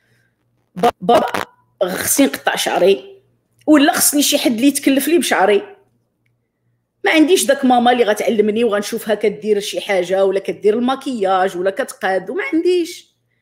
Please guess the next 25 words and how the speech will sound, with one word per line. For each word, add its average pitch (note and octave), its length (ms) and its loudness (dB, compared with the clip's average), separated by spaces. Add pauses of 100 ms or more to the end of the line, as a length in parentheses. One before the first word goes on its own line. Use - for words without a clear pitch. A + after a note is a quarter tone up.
(180)
مسكينة D#4+ 320 -2
غير D#4+ 120 -2
مع C#4+ 160 0
دادا، C4 300 2
مسكينة B3 360 -4
مرا، A3 440 0
مرا F4 220 -4
كبيرة A3+ 440 -2
داك G3+ 140 -6
الساعة، F3+ 460 -8
وم-، F#3 320 -10 (280)
مسكينة B3 380 -6
في G3+ 80 -10
الكوزينة. F#3+ 500 -8 (1700)
اي A4+ 40 6
دونك E5 260 2
كان A#4 120 6
تيديني، A3+ 800 -2 (260)
تيديني C4 340 -2
نقطع - 280 -6
شعري G#3 320 -2
هو. F3+ 460 -6 (1120)
لأنك A#3 480 2
انت A3+ 160 -4
صغير، A#3+ 580 0